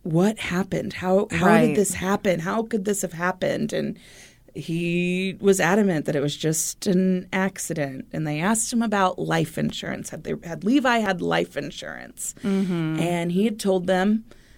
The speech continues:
Speaker 1: that, um, he'd had a l-, a small life insurance policy.
Speaker 2: Mm-hmm.
Speaker 1: Just enough to cover his burial.
Speaker 2: Yeah. Yeah, seven hundred grand should do it.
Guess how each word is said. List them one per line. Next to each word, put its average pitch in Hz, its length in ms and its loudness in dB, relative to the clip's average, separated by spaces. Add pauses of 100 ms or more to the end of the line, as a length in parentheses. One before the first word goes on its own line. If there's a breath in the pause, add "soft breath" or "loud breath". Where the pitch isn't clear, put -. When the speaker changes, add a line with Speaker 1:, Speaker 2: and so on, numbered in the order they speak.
(180 soft breath)
Speaker 1:
that, 165 640 4 (100)
um, 165 520 0 (680)
he'd 190 180 6
had 208 140 6
a 190 40 6
l-, 190 480 2
a 196 80 4
small 214 480 4
life 160 260 0
insurance - 460 -6
policy. - 680 -10
Speaker 2:
Mm-hmm. 170 540 -2 (540 soft breath)
Speaker 1:
Just 208 320 0
enough 175 500 6
to 151 140 -2 (220)
cover 156 340 -2
his 147 120 -2
burial. - 540 -10 (580)
Speaker 2:
Yeah. 156 420 -4 (1200 loud breath)
Yeah, 254 160 8
seven 349 360 6
hundred 285 220 6
grand 190 300 6
should 175 220 0
do 185 180 6
it. - 220 0